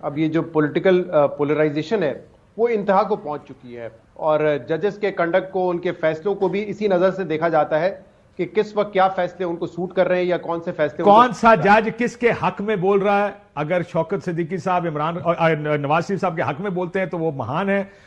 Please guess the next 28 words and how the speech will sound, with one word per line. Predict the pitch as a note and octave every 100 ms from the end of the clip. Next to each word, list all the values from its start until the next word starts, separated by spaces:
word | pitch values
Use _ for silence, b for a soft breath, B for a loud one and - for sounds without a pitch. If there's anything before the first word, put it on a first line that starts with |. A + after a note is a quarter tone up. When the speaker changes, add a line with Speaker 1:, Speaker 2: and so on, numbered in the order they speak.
| B
Speaker 2:
और | E3+
अगर | F3 F3
ये | F3 A3
छह | G3 G3+
जज | G3 F#3
बोल | F3
रहे | E3+
हैं | E3
तो | D#3
कि |
देखें | C3+ D#3+ D3+
कितनी | C#3+ F3
ज्यादती | D#3 D3 F3
की | E3
बात | D3+ D3
है, |
पहले | D3 D3+
क्यों | D3+ D3
नहीं | C3+
बात | A#2 -
की? | -
Speaker 1:
नहीं, | - _ _ - - G#3
Speaker 2:
That's | -
how | F#3+
Speaker 1:
और | F3
Speaker 2:
they | D3+
are। |
Speaker 1:
कुछ, | A#2